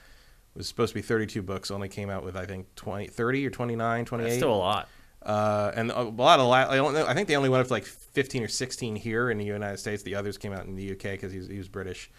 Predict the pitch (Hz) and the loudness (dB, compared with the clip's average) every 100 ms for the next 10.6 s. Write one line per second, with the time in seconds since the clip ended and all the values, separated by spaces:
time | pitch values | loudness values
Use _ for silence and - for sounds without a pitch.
0 | - - - - 92 92 92 95 90 90 | -20 -20 -20 -10 -8 -6 -6 -6 -6 -10
1 | 87 - - - _ - - - - 95 | -12 -16 -20 -20 _ -20 -20 -20 -10 -6
2 | 101 98 98 104 104 101 98 92 - - | -6 -6 -8 -4 -4 -2 -6 -8 -8 -4
3 | 135 135 117 127 123 127 123 120 120 120 | -4 -2 -4 -2 -2 -4 -4 -4 -4 -4
4 | 110 101 - 113 104 113 110 104 101 107 | -6 -6 -4 -2 0 0 2 0 -4 -6
5 | 110 120 123 - 123 113 110 110 107 104 | -4 -2 -2 0 -4 -2 -2 -2 -2 -2
6 | 98 104 107 110 113 110 107 110 101 - | -4 -2 0 2 2 0 -2 -6 -6 -2
7 | 107 - 107 95 92 - 139 139 - 98 | -2 -2 -6 -6 -8 2 4 4 0 -8
8 | 101 98 98 95 - - - - 107 117 | -8 -6 -8 -10 -18 -20 -20 -12 0 0
9 | 110 107 104 104 - 113 110 104 101 98 | 2 0 -4 -6 0 0 0 -2 -4 -4
10 | 95 104 101 104 - - | -4 -2 -2 -4 -6 -14